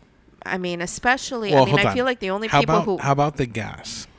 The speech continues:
Speaker 1: No, no. And, and, you know, I think
Speaker 2: There
Speaker 1: that
Speaker 2: were
Speaker 1: we,
Speaker 2: people,
Speaker 1: it's
Speaker 2: I,
Speaker 1: unique
Speaker 2: I keep
Speaker 1: to
Speaker 2: going back
Speaker 1: us
Speaker 2: to it.
Speaker 1: here.
Speaker 2: There were people with Winn-Dixie bags, like, grocery store plastic bags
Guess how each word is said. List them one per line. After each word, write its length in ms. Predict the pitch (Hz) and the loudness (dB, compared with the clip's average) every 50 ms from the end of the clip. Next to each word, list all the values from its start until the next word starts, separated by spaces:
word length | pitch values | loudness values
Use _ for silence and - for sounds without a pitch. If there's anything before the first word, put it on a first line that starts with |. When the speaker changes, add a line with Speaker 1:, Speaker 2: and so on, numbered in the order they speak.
| - - - _ _ - | -20 -20 -20 _ _ -6
Speaker 1:
No, 120 | 359 349 285 | -4 -4 -2
no. 320 | 226 190 170 156 156 - - | -2 -4 -4 -4 -6 -6 -6
And, 240 | 214 226 240 247 240 - | -8 -6 -6 -8 -8 -8
and, 140 | 247 240 240 | -8 -8 -6
you 80 | 254 | -8
know, 140 | 247 247 240 | -4 -2 -2
I 120 | 233 233 226 | 0 -2 0
think 100 | - 285 | 2 4
Speaker 2:
There 100 | 139 131 | 4 6
Speaker 1:
that 180 | 147 285 - - | 6 6 4 2
Speaker 2:
were 60 | 196 | 2
Speaker 1:
we, 140 | 214 - - | -2 -2 0
Speaker 2:
people, 320 | 139 135 131 - - 135 | 0 0 2 2 2 2
Speaker 1:
it's 100 | 135 - | 2 2
Speaker 2:
I, 100 | - 117 113 | 2 2 2
Speaker 1:
unique 220 | 113 214 220 220 | 0 0 -2 -2
Speaker 2:
I 100 | 113 113 | -2 -4
keep 300 | 107 - - 143 131 127 | -4 -8 -8 -10 -8 -4
Speaker 1:
to 80 | - - | 0 0
Speaker 2:
going 80 | - | 2
back 200 | - 170 156 113 110 | 4 4 4 2 0
Speaker 1:
us 120 | - - | -2 -4
Speaker 2:
to 100 | - 107 | -6 -6
it. 40 | 104 | -6
Speaker 1:
here. 260 | 156 143 101 - 90 107 | -6 -6 -8 -8 -8 -4
Speaker 2:
There 220 | 113 113 113 113 | -4 -2 -2 -2
were 240 | 113 113 110 110 107 | -2 -2 -2 -2 -4
people 800 | - - - - 131 123 123 120 - - 127 120 120 117 - 113 | -6 -8 -8 -6 -4 -4 -4 -4 -4 -2 -2 -2 -4 -6 -10 -10
with 400 | 120 117 110 107 107 - - - - - _ _ _ _ _ _ _ _ - | -8 -6 -4 -4 -6 -8 -12 -16 -20 -20 _ _ _ _ _ _ _ _ -10
Winn-Dixie 600 | - 123 120 117 113 107 117 113 - - - 113 101 | -4 -2 -2 -2 -2 -4 -4 -6 -6 -6 -8 -8 -8
bags, 500 | 104 101 95 92 87 95 - - - - _ - | -8 -8 -10 -10 -12 -14 -16 -16 -18 -16 _ -10
like, 200 | 117 113 104 - | -8 -8 -8 -4
grocery 560 | - - 117 117 120 131 - - - 151 151 | 0 2 4 6 6 6 4 4 0 -2 -2
store 300 | - - - 151 143 139 | -2 0 2 2 2 2
plastic 640 | 135 131 - - 135 120 123 127 - - 143 - - | 2 -2 -4 -2 -2 -2 -2 -4 -4 -6 -8 -8 -6
bags 540 | - 107 98 92 95 98 101 - - - | -6 -6 -6 -6 -10 -14 -16 -18 -18 -20